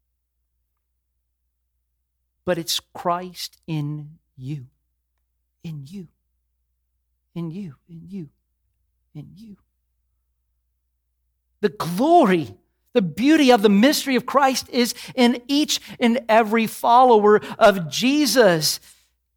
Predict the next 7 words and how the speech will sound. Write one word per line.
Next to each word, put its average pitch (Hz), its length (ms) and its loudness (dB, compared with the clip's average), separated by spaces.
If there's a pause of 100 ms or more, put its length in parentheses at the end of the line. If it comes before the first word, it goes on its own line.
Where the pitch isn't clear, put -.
(1160)
And 202 160 -8
Christ 247 420 -6
in 220 60 -6
you 220 160 -4
is 247 360 0
the 190 280 0 (400)
hope 269 600 -2